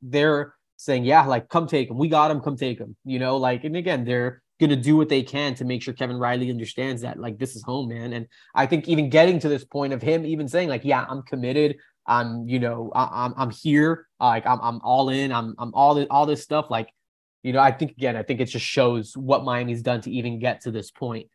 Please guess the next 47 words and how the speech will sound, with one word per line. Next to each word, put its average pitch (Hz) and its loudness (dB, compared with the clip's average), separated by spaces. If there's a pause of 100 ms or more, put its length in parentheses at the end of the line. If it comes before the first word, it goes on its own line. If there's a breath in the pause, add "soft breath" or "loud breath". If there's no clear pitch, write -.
(300)
with 143 6
s-, - -12
the 139 2
schools 123 -6
that 123 0
are 123 0
also 120 -2
coming 120 -6
after 107 -6
Kevin 117 -6
Riley. 117 -2
Auburn, 127 8
I 117 -12
mean, 113 -8
another 139 0
in-state 123 -8
school 107 -16
that's 117 -10
recruiting, 123 -4 (480)
that's 123 -4
recruiting 165 2
Kevin 117 -2
Riley. 113 -2
Like, 113 -8
Miami's 151 0
getting 156 2
this 127 -6
done 131 2
over 117 -4
some 110 -8
serious 127 -4
programs, 117 -4
and 104 -8 (440)
we'll, 131 2
we'll 160 4
see 180 -4
what 180 2
happens 156 0
from 143 -6
here. 147 0
But 117 -2
whatever, 143 2
whatever 143 -2
comes, 127 0
I 113 -4
mean, 113 -10
Miami's, 117 -8